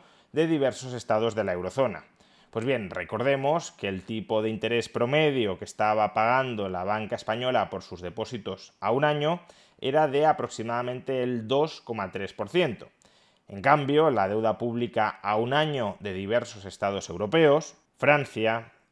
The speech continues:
España o Italia, se ubica ahora mismo entre el tres coma siete por ciento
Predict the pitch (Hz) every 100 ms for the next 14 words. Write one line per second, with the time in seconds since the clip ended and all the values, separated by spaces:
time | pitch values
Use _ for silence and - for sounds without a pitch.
0 | - - 135 143 123 90 - _ _ _
1 | - 151 185 - 156 139 135 147 - _
2 | _ - 123 127 160 160 160 165 117 123
3 | 135 139 135 139 143 127 117 117 107 101
4 | 101 - - 170 185 139 - - - 98
5 | 92 - - 110 113 143 135 156 143 117
6 | 127 139